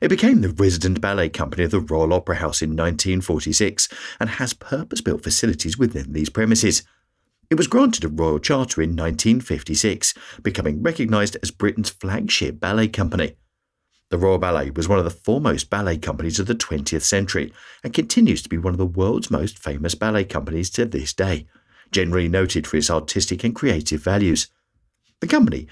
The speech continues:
employs approximately one hundred dancers. The official associate school of the company is the Royal Ballet School and has a sister company,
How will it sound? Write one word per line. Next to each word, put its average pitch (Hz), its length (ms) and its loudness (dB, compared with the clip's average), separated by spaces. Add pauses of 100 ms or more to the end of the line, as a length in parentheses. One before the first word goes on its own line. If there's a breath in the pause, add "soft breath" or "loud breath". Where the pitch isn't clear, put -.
(140 loud breath)
employs 117 420 2
approximately - 560 -2
one 101 240 0
hundred 76 460 -4
dancers. 104 500 2 (600 loud breath)
The 101 80 2
official 73 360 -2
associate 73 540 -2
school 73 340 0
of 64 60 -12
the 67 80 -6
company 104 440 0 (280 loud breath)
is 113 100 0
the 110 100 2
Royal 98 380 2
Ballet 117 300 2
School 87 360 0 (280 loud breath)
and 120 80 2
has 117 160 2
a 156 40 2
sister - 360 0
company, 80 480 -2